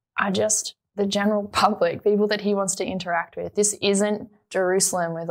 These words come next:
all the high priests. In fact, Jerusalem is a hundred twenty Ks away. It's quiet.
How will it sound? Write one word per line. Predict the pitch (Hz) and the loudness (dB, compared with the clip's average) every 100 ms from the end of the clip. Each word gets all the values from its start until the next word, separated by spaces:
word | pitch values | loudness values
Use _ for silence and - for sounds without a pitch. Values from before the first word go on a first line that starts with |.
| - | -4
all | 190 185 185 | 0 0 0
the | 180 | -4
high | - 196 180 | -4 -6 -6
priests. | - 175 165 - - | -8 -4 -2 -2 -2
In | 190 190 | -4 2
fact, | - - - | 0 0 -8
Jerusalem | 220 180 190 220 208 | -8 -4 -2 -2 -2
is | 175 | -4
a | |
hundred | 170 175 180 175 | -6 -6 -8 -8
twenty | 175 170 | -10 -12
Ks | - 156 156 | -8 -6 -6
away. | 151 143 151 _ _ _ _ _ _ _ 185 | -8 -12 -14 _ _ _ _ _ _ _ -4
It's | 175 | -4
quiet. | - 190 190 190 190 185 | -2 0 2 2 0 -4